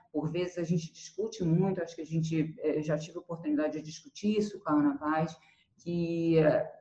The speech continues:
a, a diversi-, a consultoria de imagem, assim como o personal branding, que é a minha área, por vezes a gente entende que às vezes ele tá num gueto, né? É, é, essa profissão, ela acaba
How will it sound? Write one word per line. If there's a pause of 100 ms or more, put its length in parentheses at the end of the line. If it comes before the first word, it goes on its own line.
a,
a
diversi-,
a
consultoria
de
imagem,
assim
como
o
personal
branding,
que
é
a
minha
área, (520)
por
vezes (240)
a
gente
entende
que
às
vezes
ele
tá
num
gueto,
né? (400)
É,
é,
essa
profissão,
ela
acaba